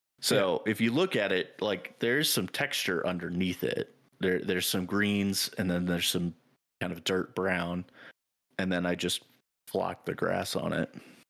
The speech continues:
Speaker 2: Yeah.
Speaker 1: But
Speaker 2: So,
Speaker 1: I do
Speaker 2: I
Speaker 1: that
Speaker 2: suppose
Speaker 1: on all of my minis, so whatever.
Speaker 2: Uh, I, I had the joy of, um, get, picking up the last of the stuff I needed for that Obi-Wan list,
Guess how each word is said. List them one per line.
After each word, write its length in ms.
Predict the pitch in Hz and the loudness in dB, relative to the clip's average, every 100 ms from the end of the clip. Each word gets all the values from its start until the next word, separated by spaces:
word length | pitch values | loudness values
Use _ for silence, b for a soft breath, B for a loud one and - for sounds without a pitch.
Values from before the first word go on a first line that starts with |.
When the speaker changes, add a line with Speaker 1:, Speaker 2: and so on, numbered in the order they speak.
| _ - | _ -4
Speaker 2:
Yeah. 240 | 123 - - _ _ _ _ | -4 -4 -12 _ _ _ _
Speaker 1:
But 280 | - - - - _ _ _ | -4 -4 -6 -12 _ _ _
Speaker 2:
So, 100 | 156 | 2
Speaker 1:
I 60 | 143 | 4
do 80 | 104 | 2
Speaker 2:
I 40 | |
Speaker 1:
that 80 | 95 | 2
Speaker 2:
suppose 180 | 87 76 | 2 2
Speaker 1:
on 220 | 95 90 - - | 0 -2 -6 -4
all 140 | 92 85 | 0 0
of 80 | |
my 100 | 87 87 | 0 0
minis, 240 | 85 82 | -2 -2
so 260 | - - - - | 0 -2 -4 -8
whatever. 380 | 95 92 95 - B B B _ _ _ | -4 -2 -4 -8 B B B _ _ _
Speaker 2:
Uh, 100 | 131 - - _ | -6 -6 -14 _
I, 420 | 131 123 120 117 - _ _ _ _ | 4 6 6 4 2 _ _ _ _
I 180 | - 113 | -2 0
had 340 | 110 131 131 127 | 2 0 0 -2
the 100 | 117 | -4
joy 640 | - 90 104 120 139 147 - - | 0 0 2 2 0 -2 -10 -6
of, 260 | 117 107 - | -4 -4 -2
um, 360 | 113 107 107 92 _ _ _ _ - | -2 -2 -4 -8 _ _ _ _ -4
get, 260 | 120 - | -4 -2
picking 300 | 139 127 123 | -4 -4 -4
up 80 | 127 | -2
the 80 | 117 | 0
last 360 | 113 113 - | 0 -2 -4
of 80 | 113 | -8
the 100 | 113 | -6
stuff 320 | - 107 104 | -4 -4 0
I 80 | 107 | 0
needed 320 | 104 110 113 | 0 -2 -4
for 120 | - 120 | -2 0
that 100 | - | 2
Obi-Wan 400 | 110 113 113 117 | 0 2 0 0
list, 380 | 120 131 - | 0 -2 -6